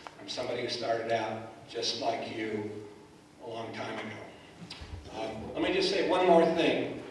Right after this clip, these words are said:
in terms of the sampling, 'cause this is what we talked to Mister Service about. This is, uh, my representation of townhouses.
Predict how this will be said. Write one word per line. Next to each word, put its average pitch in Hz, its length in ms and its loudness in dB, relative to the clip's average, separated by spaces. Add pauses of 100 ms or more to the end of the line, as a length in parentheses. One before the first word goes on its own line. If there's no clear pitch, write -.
in - 80 -10
terms 156 340 -2
of 147 100 -2
the 135 80 -4
sampling, 143 440 0
'cause - 120 -4
this 151 120 -2
is 156 120 -2
what 156 220 -2
we - 80 -8
talked 139 320 -6
to 143 60 -10
Mister 143 260 -6
Service 139 540 2
about. - 220 -2 (880)
This 190 320 0
is, 151 520 2
uh, - 360 -6
my 139 300 0
representation - 1160 -2 (280)
of - 80 2 (180)
townhouses. 175 1080 2